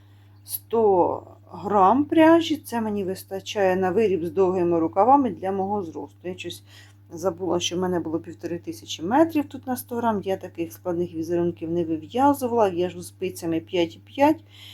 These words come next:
Ниточка тоненька, то, в принципі, на довгий рукав мені вистачить. Але хотілося б якусь, е, не з довгим рукавом. Пряжа не колюча, пряжа ідеальна. Кід Мохен на ш-, на шовку —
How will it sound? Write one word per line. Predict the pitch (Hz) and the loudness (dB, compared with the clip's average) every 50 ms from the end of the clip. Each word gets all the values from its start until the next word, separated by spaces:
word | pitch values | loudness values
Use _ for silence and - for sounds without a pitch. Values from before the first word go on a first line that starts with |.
| - - - - | -20 -20 -18 -8
Ниточка | 185 208 220 208 208 - 147 - - - - 165 | -4 -2 -2 -2 -2 -4 -8 -10 -10 -10 -10 -10
тоненька, | - 185 196 262 349 466 453 - - - | -6 -2 2 4 4 4 4 2 -2 -4
то, | 190 185 | -4 -6
в | 190 - | -4 0
принципі, | - 330 359 359 - - - 196 | 2 2 2 2 0 -8 -10 -4
на | 190 175 170 | -2 0 0
довгий | 180 247 254 226 220 208 175 | 2 2 0 2 2 2 2
рукав | 170 170 - 240 262 254 | 0 0 2 0 2 2
мені | 220 190 180 175 190 233 254 | 2 2 2 2 2 0 0
вистачить. | 226 202 170 180 160 - - - - - - - - - - | 0 0 0 0 0 0 -2 -10 -18 -18 -18 -18 -18 -16 -10
Але | - 190 247 285 277 | -4 0 2 2 0
хотілося | - 170 - - 180 185 180 - - 151 | 0 -6 -14 -12 -12 -12 -12 -12 -12 -12
б | 151 | -10
якусь, | 156 151 - 190 180 - - - - - - - - - - - - - - - - | -10 -10 -10 -14 -14 -14 -16 -20 -20 -20 -20 -20 -20 -20 -20 -20 -20 -20 -20 -18 -14
е, | - 143 151 147 147 - 220 208 - - - - - - - - - - - - - | -10 -10 -8 -6 -8 -8 -8 -10 -14 -16 -20 -20 -20 -20 -20 -20 -20 -20 -20 -14 -6
не | 180 185 208 214 | -2 -2 0 0
з | 175 151 | 0 2
довгим | 185 185 165 175 180 170 151 | 2 2 2 2 -2 -6 -8
рукавом. | 147 151 - - 156 151 151 156 160 | -8 -10 -12 -10 -12 -10 -10 -10 -10
Пряжа | - - 220 254 269 262 247 196 208 208 | -4 0 2 4 4 4 2 0 0 0
не | 196 190 208 | 0 0 -2
колюча, | 202 - 226 226 220 220 202 196 - - 180 | -2 -2 -4 -4 -2 -2 -4 -4 -6 -8 -8
пряжа | 170 - 180 185 190 196 180 190 190 180 - | -8 -4 -2 0 0 0 0 0 -4 -4 -6
ідеальна. | 185 196 175 196 190 190 190 180 180 175 175 170 170 165 165 - - - - - - - - - - | -8 -8 -6 -2 0 0 2 2 2 2 0 -2 -4 -6 -8 -10 -12 -18 -20 -20 -20 -20 -20 -20 -16
Кід | - 196 170 | -12 -8 -4
Мохен | 190 190 185 185 - 196 190 190 | -2 -2 -2 -2 -2 -2 -2 0
на | 180 165 165 | 0 -2 -2
ш-, | 165 - - - | -4 -6 -6 -2
на | 180 175 | -2 -2
шовку — | 175 - - 240 269 294 311 302 - - 175 165 | -2 -2 0 2 2 2 2 0 -4 -12 -14 -14